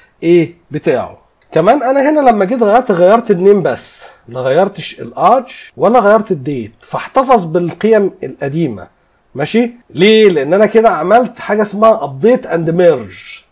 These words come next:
انا عملت تحديث للستيت بتاعي فعمل تحديثه وعمل ميرج ليه مع القيمه دي، بس بقيه القيم هي ماشيه زي ما هي، تمام كده؟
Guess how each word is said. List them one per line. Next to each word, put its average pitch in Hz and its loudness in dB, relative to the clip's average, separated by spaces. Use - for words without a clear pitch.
انا 135 -4
عملت 165 -2
تحديث 165 -2
للستيت 147 -2
بتاعي 254 0
فعمل 220 2
تحديثه 254 0
وعمل 214 2
ميرج 214 4
ليه 226 -4
مع 196 2
القيمه 196 0
دي، 190 -2
بس - -6
بقيه 202 2
القيم 254 2
هي 143 -4
ماشيه 190 0
زي 156 -2
ما 131 -10
هي، 123 -8
تمام 190 0
كده؟ 165 0